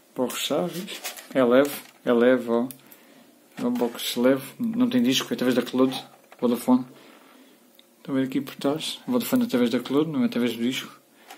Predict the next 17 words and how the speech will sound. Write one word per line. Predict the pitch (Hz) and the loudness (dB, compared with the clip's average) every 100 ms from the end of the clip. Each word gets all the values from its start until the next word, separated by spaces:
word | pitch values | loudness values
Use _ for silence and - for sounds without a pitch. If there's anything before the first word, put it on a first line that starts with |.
| - _ | -20 _
Até | - | -4
agora | 123 | -2
satisfeito, | 123 123 - 120 - - 185 | 0 -2 0 0 0 -6 -2
mas | 127 | 0
isto | 120 - 123 | 2 2 2
é | |
box | 113 123 | 2 -2
da | - 127 | -4 -6
terceira, | - 113 135 131 | -4 -2 0 0
eh, | 151 151 156 147 135 131 | -2 -6 -8 -6 -6 -6
não, | 135 127 117 | 0 2 4
não, | 123 120 | 4 2
não | 123 123 | 2 0
está | 123 | 2
cheio | 123 - | 4 2
de | 123 | 2
faixa. | 131 120 | 2 2